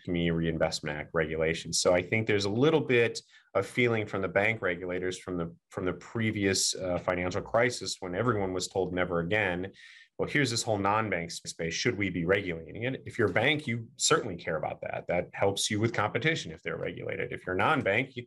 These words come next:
kinda don't like that very much because you have fifty states that you are regulated by. Um, so I think we're paying attention to community reinvestment acts. And s-, again, Biden's whole, one of his whole pillars is, is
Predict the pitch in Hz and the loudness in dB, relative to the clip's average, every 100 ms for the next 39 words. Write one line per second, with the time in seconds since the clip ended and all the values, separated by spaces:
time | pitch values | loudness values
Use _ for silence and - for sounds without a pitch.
0 | - 104 127 135 143 147 156 117 85 87 | -10 -2 2 4 4 2 0 -2 -6 -4
1 | 82 82 90 110 - 107 104 104 107 113 | -4 -2 -2 -4 -6 -2 0 4 2 2
2 | - 117 117 113 - 120 117 107 107 107 | -2 -4 -2 0 2 2 0 -4 0 2
3 | 107 113 82 - - - - - - - | 2 0 -2 -10 -14 -14 -12 -12 -16 -16
4 | - - - - - 98 - 107 135 120 | -14 -14 -14 -2 0 2 2 2 2 -2
5 | - 117 110 104 110 107 98 - 107 104 | 0 0 0 0 -2 -2 -6 -6 -2 0
6 | 92 95 92 101 - 95 90 90 90 85 | 2 2 4 2 2 -2 -2 -2 -2 -2
7 | - - - 101 104 98 90 87 95 101 | -2 -4 -8 0 2 2 0 2 4 4
8 | 101 95 - - 101 101 98 95 95 90 | 0 -6 -10 -8 -4 0 0 0 -2 -2
9 | 92 - 95 87 113 95 87 85 - - | -4 0 0 2 2 2 2 -2 -6 -10
10 | - - - 98 95 90 82 - - 92 | -20 -20 -4 2 6 6 4 -2 -4 -2
11 | 87 | 0